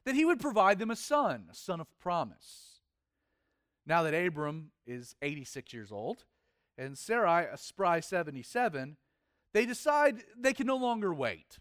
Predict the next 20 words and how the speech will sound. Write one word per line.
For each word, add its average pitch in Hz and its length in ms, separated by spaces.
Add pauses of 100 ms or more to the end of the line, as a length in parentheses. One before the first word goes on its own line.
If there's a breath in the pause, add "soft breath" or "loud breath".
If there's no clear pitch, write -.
(140)
They're 185 80
no 330 160
longer 330 240
gonna 285 180
wait 247 220
on 247 100
God 196 300
to 196 60
provide 208 380
his 254 140
promise. 147 600
Instead, 254 340
they're 226 80
gonna 190 160
take 220 300
matters 160 440 (320 soft breath)
into 240 320
their 202 220
own 175 240
hands. 113 720